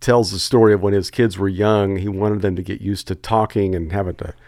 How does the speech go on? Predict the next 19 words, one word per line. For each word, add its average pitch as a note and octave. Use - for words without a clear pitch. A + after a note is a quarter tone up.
you -
know, F2
kinda F#2
come A2+
up G2+
with G#2
things G2+
on F#2
the E2+
fly. G2+
So A2+
they'd G2+
sit C3+
around A#2
at G#2
home G2+
and G2+
he'd A2
put, A#2+